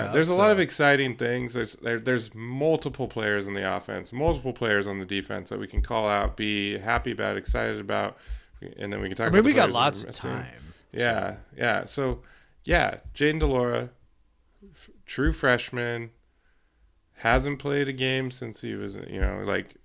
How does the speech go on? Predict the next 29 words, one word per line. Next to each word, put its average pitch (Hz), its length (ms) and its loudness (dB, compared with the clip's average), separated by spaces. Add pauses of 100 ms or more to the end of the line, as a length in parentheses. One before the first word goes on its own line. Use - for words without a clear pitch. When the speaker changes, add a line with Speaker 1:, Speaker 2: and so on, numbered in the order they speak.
(180)
Speaker 2:
since 107 320 -4
last 123 320 4
fall 139 340 2
for, 101 460 -2
you 95 100 -10
know, 92 260 -8 (180)
hi-, - 220 -10
high 120 160 0
school, 143 400 -2
has 104 240 0
only 113 220 0
played 135 280 -2
practice, 127 600 0
was, 117 180 -4 (120)
you 107 80 -10
know, 104 100 -4
Speaker 1:
High 123 200 -2
school. 135 480 -2
Speaker 2:
didn't, 113 280 -4 (600)
yeah, 110 360 0
like, 104 320 -4
yeah, 104 260 2
he's 98 160 -6
only 120 200 -2
been 135 200 -4
in 131 60 -8
high 127 180 -4
school, 120 320 -6
so 104 220 -6